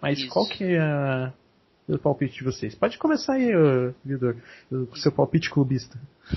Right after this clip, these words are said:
Speaker 2: Então, eu acho que pro Grêmio vai ser, essa alteração foi muito importante até pra não jogar na altitude de Quito, né? Eu acho que o Independiente tá em toda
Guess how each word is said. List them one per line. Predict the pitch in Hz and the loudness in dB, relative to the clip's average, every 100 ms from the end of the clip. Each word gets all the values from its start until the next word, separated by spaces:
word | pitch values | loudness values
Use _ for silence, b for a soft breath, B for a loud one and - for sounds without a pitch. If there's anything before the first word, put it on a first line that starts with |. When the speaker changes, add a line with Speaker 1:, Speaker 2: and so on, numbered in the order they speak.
| B | B
Speaker 2:
Então, | 131 117 120 | -6 -4 -2
eu | |
acho | 127 120 - | -2 -4 -8
que | 139 120 | -8 -10
pro | - 139 | -12 -8
Grêmio | 131 135 | -6 -6
vai | 143 | -8
ser, | - 139 127 - - | -4 -2 -2 -6 -10
essa | 120 - 127 123 120 117 | -10 -4 0 0 0 -2
alteração | 117 - 127 131 131 | -4 -6 -6 -6 -10
foi | 147 | -10
muito | 131 139 170 | -12 -12 -6
importante | 160 127 135 127 131 | -6 -2 -2 -2 -4
até | 139 123 135 | -4 0 0
pra | - 147 | -2 -8
não | 147 147 | -8 -10
jogar | 143 131 | -4 -2
na | 139 | -2
altitude | - - 139 | -6 -12 -12
de | 131 | -14
Quito, | - 143 - | -8 -8 -6
né? | 120 117 _ b b b b b b _ _ _ _ _ _ b b b - | -8 -10 _ b b b b b b _ _ _ _ _ _ b b b -2
Eu | 202 | 2
acho | 208 - | 2 -2
que | 208 208 | -8 -8
o | 180 170 185 | -6 -6 -8
Independiente | 180 185 180 - | -8 -10 -10 -6
tá | 185 165 | 0 0
em | 165 | -2
toda | - 170 175 | -6 -4 -2